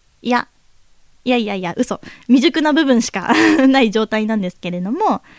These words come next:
やっぱり本番を経験しなければなかなか成長しないというところで、正直毎回手探り手探りの状態です。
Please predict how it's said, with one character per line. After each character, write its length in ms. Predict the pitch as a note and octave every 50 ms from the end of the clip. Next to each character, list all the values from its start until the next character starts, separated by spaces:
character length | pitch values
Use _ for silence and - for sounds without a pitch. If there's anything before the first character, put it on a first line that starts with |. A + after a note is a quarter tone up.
| - - - - _ _ -
や 80 | C#4 F#4
っ 40 |
ぱ 120 | - A#4+ A#4+
り 120 | G4+ D#4
本 260 | - - E4 E4+ E4
番 200 | D#4+ E4+ E4+ E4
を 60 | E4 -
経 180 | - D#4+ D#4+
験 240 | D#4 - D4+ D#4 D#4+
し 120 | - D4
な 120 | D4 D4+ D4
け 100 | - C4+
れ 100 | A#3 G3+
ば 120 | F#3+ F#3
な 100 | F#3 G3+
か 120 | G#3+ - A3+
な 120 | A#3 A#3
か 140 | - G#3+ G#3
成 200 | - A#3+ A#3 A3
長 220 | - - G#3+ G#3+
し 120 | - - G#3+
な 120 | G#3+ G3+
い 60 | G3+
と 100 | - F#3
い 80 | F3+ F3+
う 40 | F3
と 100 | G#3 A3+
こ 120 | - E4+
ろ 100 | F4 F4
で、 160 | C4 - - _ _ _ _ _ _ _ _ -
正 60 | G#4 A4 A4+ A4+ -
直 140 | - A3+ - -
毎 220 | - A#3+ C4 B3+ B3
回 240 | - A#3+ A3+ A3+
手 100 | - A#3+
探 260 | A#3 - A#3 A#3 - F3+
り 140 | F3+ F3+
手 120 | - - A3
探 220 | - C#4+ C#4 D4
り 120 | B3 G3+ E3+
の 120 | - - _ -
状 160 | - G#3+ G#3
態 220 | - G3 G3 F#3+
で 120 | F3+ F3+ F3+
す。 180 | - - _